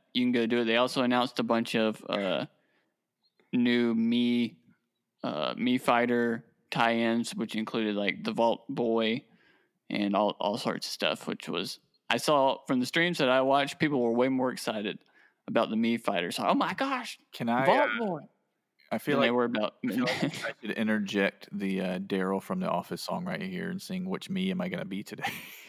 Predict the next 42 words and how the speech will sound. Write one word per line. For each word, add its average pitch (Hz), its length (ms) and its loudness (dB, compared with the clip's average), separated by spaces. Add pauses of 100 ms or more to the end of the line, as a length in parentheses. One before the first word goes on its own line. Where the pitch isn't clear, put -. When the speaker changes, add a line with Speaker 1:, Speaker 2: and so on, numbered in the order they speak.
(480)
Speaker 2:
<laughs> - 280 -4
Speaker 1:
That's - 220 -6
how 120 140 0
it 107 40 -4
was. 117 340 -4 (640)
They 131 120 0
were 151 120 2
just 156 140 -4
so 156 100 4
ex-, 139 300 -2
like, 131 280 2 (320)
all 180 160 6
the 269 80 0
streams 185 280 2
I 156 40 6
watched, 120 320 4
everybody 131 380 4
was 117 200 0
really 147 340 4
excited 135 440 2
of 110 100 0
all 123 140 6
the 113 300 0 (100)
Mii 123 280 0
fighters 127 500 0
and 87 140 -8
stuff, - 340 -6 (400)
costumes 117 420 -2
that 107 80 -2
they 85 120 2
were 82 120 -4
gonna 78 200 -6
get. - 300 -6 (520)
Way 151 220 2
more 139 220 2
than 113 340 0
they 117 100 0
were 110 180 2
about 107 380 -2
Min 98 220 -6
Min. 62 260 -6
But, 117 240 2